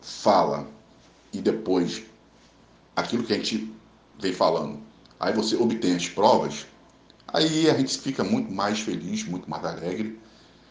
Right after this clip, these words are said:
porque a gente precisa ter uma visão adequada, fazer uma leitura do que acontece, né? Você pega todo o histórico e você vem trazendo para o presente. E essa informação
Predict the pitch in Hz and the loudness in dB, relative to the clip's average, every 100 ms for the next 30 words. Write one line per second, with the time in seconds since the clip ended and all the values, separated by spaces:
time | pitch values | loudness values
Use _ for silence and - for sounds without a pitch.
0 | - - 98 - 107 107 101 101 95 - | -20 -12 -10 -2 4 6 6 2 0 -2
1 | - - _ _ _ _ _ - 92 107 | -10 -20 _ _ _ _ _ -4 4 4
2 | 107 110 110 110 110 117 110 - 98 104 | 4 0 0 -2 0 0 0 -2 -2 0
3 | 101 - 92 - - - - - _ _ | -2 0 0 0 -4 -12 -20 -20 _ _
4 | - - _ - 98 107 110 110 110 110 | -20 -20 _ -4 0 4 4 4 4 0
5 | 127 170 - - - _ - - - - | -4 -6 -8 -16 -20 _ -20 -20 -20 -20
6 | - - - - - 123 - 92 - - | -18 -12 -2 0 0 -2 2 0 0 -8
7 | - - _ - - 80 110 - - _ | -16 -20 _ -20 -16 -12 -12 -14 -20 _
8 | - 113 - 95 - 117 117 107 - - | -18 -4 0 0 0 0 2 2 2 2
9 | 98 117 - 117 - 123 113 107 98 98 | 2 2 -2 -6 -2 0 0 -2 -4 -4
10 | 107 107 98 101 - 113 113 90 - - | -6 -2 -2 -2 -6 -2 -2 -2 -8 -12
11 | - - - _ _ _ _ - - _ | -18 -20 -20 _ _ _ _ -20 -20 _
12 | - - - - - - - _ 107 127 | -20 -20 -20 -20 -20 -20 -20 _ 8 10
13 | 190 226 - 151 156 113 - 92 78 | 10 6 2 0 0 -2 0 -2 -2